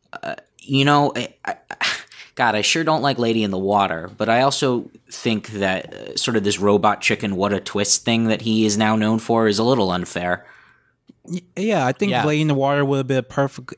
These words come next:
Speaker 2: episode of, like, the new Twilight Zone
Speaker 3: Yeah.
Speaker 2: that Jordan Peele is making. That's, that's, uh, like, uh, some of the problem is that a lot of his movies should be, like,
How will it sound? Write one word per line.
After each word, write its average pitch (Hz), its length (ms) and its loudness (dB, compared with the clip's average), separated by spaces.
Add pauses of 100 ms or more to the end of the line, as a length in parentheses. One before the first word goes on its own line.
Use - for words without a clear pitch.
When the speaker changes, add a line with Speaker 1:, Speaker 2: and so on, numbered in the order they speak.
Speaker 2:
episode 127 500 0
of, 120 160 2
like, 117 200 0
the 117 60 -6
new 123 220 2
Twilight 113 440 0
Zone 104 180 -4
Speaker 3:
Yeah. 82 160 2
Speaker 2:
that 101 160 -8 (260)
Jordan 117 300 2
Peele 104 300 -4
is - 120 -10
making. 107 300 -6
That's, 151 200 2 (240)
that's, 185 200 -2
uh, 220 100 0
like, 180 220 0
uh, 165 280 -2
some 208 220 -2
of 208 60 2
the 180 80 2
problem 165 480 2
is 147 300 2
that 127 120 2
a 123 60 2
lot 131 220 2
of 131 80 -2
his 123 180 -2
movies 123 640 2 (300)
should 147 340 -2
be, 135 200 2
like, 120 380 0